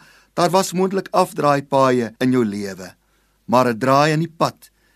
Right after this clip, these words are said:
beteken nie noodwendig dis die einde van die pad nie. Staan op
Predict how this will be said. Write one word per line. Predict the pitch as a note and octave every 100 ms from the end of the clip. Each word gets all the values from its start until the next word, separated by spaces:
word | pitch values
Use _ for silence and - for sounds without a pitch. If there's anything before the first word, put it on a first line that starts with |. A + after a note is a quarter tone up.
| _ -
beteken | - F#3 E3+ E3
nie | E3+
noodwendig | E3 D#3+ A#2 C3+ A#2+ - -
dis | B2+
die | C#3 -
einde | C#3+ B2+
van | B2 A2
die | G#2+
pad | - G2+ _
nie. | G2+ F2 _ _ _ _ _ _
Staan | - - - G#3 G#3 -
op | F#3+ - _